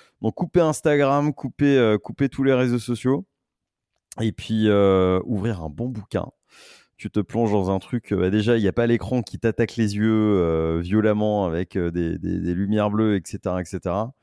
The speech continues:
Euh, tu te mets un petit peu, voilà, en mode cocooning avec un bon bouquin. Ça, c'est vraiment le, c'est, c'est vraiment le top. Et sinon, après, j'ai, moi, personnellement, je m'éclate là-dedans, mais, euh, j'ai une activité, euh, sportive, euh, assez régulière.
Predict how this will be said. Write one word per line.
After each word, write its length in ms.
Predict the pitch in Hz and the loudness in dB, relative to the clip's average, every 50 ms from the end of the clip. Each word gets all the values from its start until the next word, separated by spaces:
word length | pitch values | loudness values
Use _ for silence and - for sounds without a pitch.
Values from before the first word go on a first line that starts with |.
| _ _ _ _ _ _ _ _ _ _ _ _ _ - | _ _ _ _ _ _ _ _ _ _ _ _ _ -6
Euh, 560 | 92 87 87 85 85 82 82 82 80 80 80 - | -4 -4 -2 -2 -2 -2 -2 -2 -4 -4 -6 -6
tu 180 | - - 151 | -8 -10 -6
te 120 | - - 139 | -2 0 2
mets 200 | 131 131 123 113 | 2 4 4 4
un 140 | 107 110 | 2 0
petit 220 | 120 - - - 127 | -2 -4 -6 -8 -8
peu, 160 | - - 135 | -6 -2 0
voilà, 280 | 127 120 123 117 110 101 | 2 4 4 4 4 2
en 120 | 98 101 | 2 0
mode 280 | 104 113 117 110 104 95 | 0 0 0 2 0 0
cocooning 640 | 87 - - 135 - - 143 131 120 131 131 135 139 131 | -2 -2 -6 -8 -2 0 0 2 4 4 4 4 4 2
avec 220 | 107 98 92 - | 2 0 -2 -2
un 100 | 104 95 | -4 -4
bon 160 | 87 90 117 | -2 -2 -2
bouquin. 420 | 117 104 101 95 - - 110 113 110 | -2 -4 -6 -6 -4 -4 -4 -4 -4
Ça, 140 | - - | -6 -10
c'est 160 | 92 - - 82 | -12 -8 -6 -4
vraiment 260 | 87 95 101 98 98 | -2 -2 -2 -2 -2
le, 460 | 95 82 78 78 76 76 78 80 82 | -2 -2 -2 -2 -4 -4 -6 -6 -8
c'est, 460 | 82 - - - 95 90 87 85 80 80 | -10 -10 -8 -6 -4 -2 -2 -2 -4 -6
c'est 160 | - - 82 | -6 -4 -4
vraiment 220 | 95 107 107 104 | -2 0 0 -2
le 40 | 95 | -2
top. 220 | - 113 113 - _ _ _ _ - - - - _ _ - | -2 -2 -4 -4 _ _ _ _ -20 -20 -20 -20 _ _ -16
Et 80 | - - | -14 -14
sinon, 280 | - - - 98 98 | -12 -8 -4 -4 -2
après, 240 | 92 90 - - 107 | -2 -4 -4 -4 -4
j'ai, 360 | 98 90 92 92 87 87 87 | -2 -2 0 0 0 0 0
moi, 280 | 85 87 98 104 - _ _ _ _ _ _ | 0 0 0 -2 -2 _ _ _ _ _ _
personnellement, 600 | - 120 - - - 123 113 117 120 123 123 120 | -4 -2 -2 -2 -2 0 2 2 2 2 2 2
je 100 | 107 90 | 2 0
m'éclate 320 | 92 98 - - 107 - - | -2 -4 -4 -4 -6 -4 -4
là-dedans, 320 | 98 95 92 104 117 120 | -6 -2 0 0 2 2
mais, 200 | 113 104 98 95 | 2 2 2 0
euh, 120 | 92 90 | 0 0
j'ai 120 | 87 82 90 | -2 -2 -2
une 80 | 90 | -4
activité, 420 | 90 90 - - - 190 185 - 101 | -4 -4 -6 -8 -10 -8 -6 -4 -2
euh, 400 | 104 101 92 87 82 82 80 82 | -2 0 0 0 -2 -2 -4 -6
sportive, 540 | 82 - - 82 76 - - - 101 98 92 | -8 -10 -12 -12 -12 -12 -10 -8 -6 -4 -2
euh, 520 | 85 82 82 82 82 80 80 85 82 82 | -2 -2 -2 -2 -2 -4 -4 -4 -4 -4
assez 280 | 82 87 - - - 95 | -6 -6 -6 -8 -8 -6
régulière. 580 | 85 90 85 87 95 92 98 107 110 110 92 | -6 -8 -8 -6 -4 0 0 0 0 0 -4